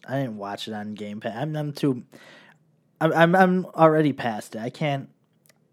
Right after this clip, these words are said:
I don't even wanna talk about it at this point. I've moved on. I'm ready, I'm ready for Cardinals, but that's next podcast.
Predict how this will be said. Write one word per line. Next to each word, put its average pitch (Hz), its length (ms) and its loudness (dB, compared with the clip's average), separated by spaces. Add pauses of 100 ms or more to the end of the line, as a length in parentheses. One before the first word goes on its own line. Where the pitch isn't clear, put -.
(100)
I 147 40 2
don't 190 120 4
even 190 160 2
wanna 143 180 -4
talk 117 340 -4
about 101 240 -10
it 107 160 -14
at 107 100 -16
this 110 180 -14
point. 104 320 -14
I've 131 160 -8
moved 151 300 -2
on. 104 220 -8
I'm 113 160 -10
ready, 135 320 -2
I'm 131 200 -8
ready 135 160 2
for 127 140 -14
Cardinals, 117 580 -6
but 107 120 -16
that's 143 240 -2
next 117 260 -6
podcast. 107 640 -10